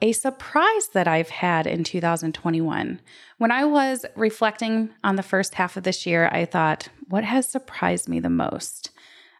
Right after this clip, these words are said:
out of this year?" And I would have to say <laughs> that TikTok has been my biggest,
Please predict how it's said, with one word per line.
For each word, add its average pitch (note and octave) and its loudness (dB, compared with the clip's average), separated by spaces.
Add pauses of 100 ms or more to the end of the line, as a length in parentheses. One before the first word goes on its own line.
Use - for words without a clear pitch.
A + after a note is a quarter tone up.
(140)
out E3 -2
of E3 -6
this - -4
year?" - -6
And F3+ 2
I E3+ 2
would F3 -2
have - -4
to A3+ 0
say D#3 0
<laughs> - -6
that D3+ -2 (520)
TikTok - -4 (240)
has F#3+ -6
been F#3 0
my E3+ 0
biggest, A3 0